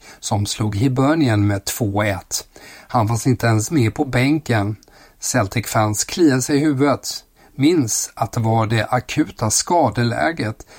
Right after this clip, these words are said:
som var anledningen till att Celtic stoppade Lagerbielke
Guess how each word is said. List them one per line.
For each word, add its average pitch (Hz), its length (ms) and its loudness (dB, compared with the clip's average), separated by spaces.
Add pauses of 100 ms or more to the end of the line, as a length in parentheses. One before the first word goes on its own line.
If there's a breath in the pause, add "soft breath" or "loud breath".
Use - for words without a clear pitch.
som - 180 -2
var 143 160 4
anledningen 117 480 2
till 127 200 0
att 135 140 -2
Celtic 117 460 -2
stoppade 160 600 0
Lagerbielke 113 1000 0